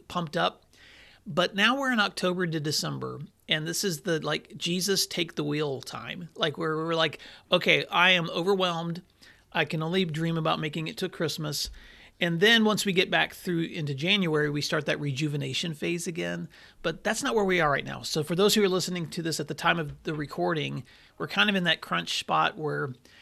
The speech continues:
we are working hard to, to make sure our teams and our teachers and our students are all being served correctly. But one of the questions that we received recently, Jen, was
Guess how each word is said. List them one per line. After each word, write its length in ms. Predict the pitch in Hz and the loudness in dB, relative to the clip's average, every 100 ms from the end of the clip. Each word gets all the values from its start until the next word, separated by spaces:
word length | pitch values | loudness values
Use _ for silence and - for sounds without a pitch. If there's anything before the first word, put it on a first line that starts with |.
| - _ | -20 _
we 200 | 170 165 | 0 4
are 440 | 160 156 151 139 - _ _ _ _ _ _ - | 6 6 4 0 -10 _ _ _ _ _ _ -4
working 460 | 156 175 196 208 | 2 4 4 2
hard 440 | 160 175 165 160 151 | 2 4 4 4 0
to, 100 | 143 135 - _ | -8 -10 -16 _
to 120 | 156 | -6
make 260 | 135 160 - | -4 -6 -6
sure 160 | - | -2
our 100 | 151 | -2
teams 540 | 139 - 170 175 170 - | -2 -2 0 -2 -2 -4
and 160 | 139 | -4
our 120 | 127 123 - | -6 -6 -6
teachers 540 | 175 170 170 156 147 | -4 -2 -2 -2 -4
and 80 | 139 | -6
our 80 | 123 | -6
students 420 | - 170 160 147 | -4 -4 -4 -2
are 80 | 143 | 0
all 80 | |
being 200 | 147 143 | 0 -2
served 280 | 139 160 147 | 0 0 -2
correctly. 520 | - 143 143 151 143 - - - - - | -2 -2 0 -2 -4 -6 -16 -20 -20 -4
But 140 | - | -2
one 160 | 175 262 | 2 2
of 60 | |
the 80 | 254 | 2
questions 480 | 233 175 - 160 143 | 2 2 2 0 0
that 120 | 147 | 0
we 140 | 147 147 | 0 0
received 440 | 143 - 147 135 | 0 -2 -2 -2
recently, 440 | 139 139 143 143 | -4 -6 -8 -8
Jen, 540 | 131 143 143 135 139 - _ | -8 -6 -6 -6 -8 -12 _
was 480 | 202 156 151 143 - | -4 -2 0 -2 -6